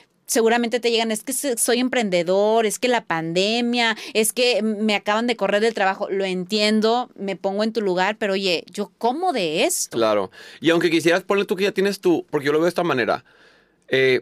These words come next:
Speaker 2: ponle tú que quisieras ayudar a todos. O sea, que, ok, jalo, no me importa, yo ya tengo mi sueldo fijo, ya pago, o sea, pago todo, voy a ayudarle a todos de que no me importa.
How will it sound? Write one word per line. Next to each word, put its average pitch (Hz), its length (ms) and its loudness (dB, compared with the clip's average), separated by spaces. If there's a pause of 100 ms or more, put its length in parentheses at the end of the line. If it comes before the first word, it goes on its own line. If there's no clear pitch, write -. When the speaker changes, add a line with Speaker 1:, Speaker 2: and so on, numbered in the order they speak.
Speaker 2:
ponle 156 220 2
tú 180 160 0
que 180 360 2 (180)
quisieras 156 340 -2
ayudar 151 200 2
a 139 100 0
todos. - 400 -4 (520)
O - 40 -16
sea, 123 120 0
que, 127 120 -2
ok, - 160 -2 (120)
jalo, 165 440 0
no 127 120 0
me 135 60 0
importa, 160 540 0
yo 135 160 0
ya 131 60 0
tengo 147 160 -2
mi 143 100 -4
sueldo 127 240 -2
fijo, 185 280 0
ya 135 320 0 (100)
pago, 139 320 0
o - 40 -14
sea, 123 140 -4
pago 131 200 0
todo, 180 280 2 (320)
voy 131 200 0
a - 20 2
ayudarle 147 240 2
a 147 40 0
todos 139 460 0
de 123 180 0
que 104 360 0 (120)
no 123 80 -2
me 127 80 2
importa. 123 440 -4